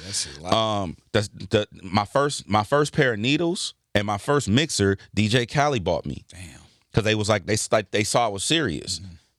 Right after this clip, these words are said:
Speaker 2: D J Khaled bought me my first needles and my, and my mixer. My, my god sister Jennifer bought me the Serato set with the box and, and, and shit, so I could learn,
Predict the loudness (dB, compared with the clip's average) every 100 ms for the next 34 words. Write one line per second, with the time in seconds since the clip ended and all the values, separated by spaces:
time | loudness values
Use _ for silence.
0 | _ 0 2 2 2 2 2 2 2 2
1 | 0 2 2 2 2 4 4 2 -2 -2
2 | 0 0 2 0 2 2 2 2 2 0
3 | 0 0 -2 -8 0 0 0 -2 0 2
4 | 2 -2 -4 0 0 0 0 2 0 0
5 | -4 -4 -10 -10 -2 2 4 4 2 0
6 | 0 2 2 2 -4 -4 0 0 -2 -6
7 | -6 -4 -2 -4 -2 0 2 0 2 0
8 | 0 0 0 2 0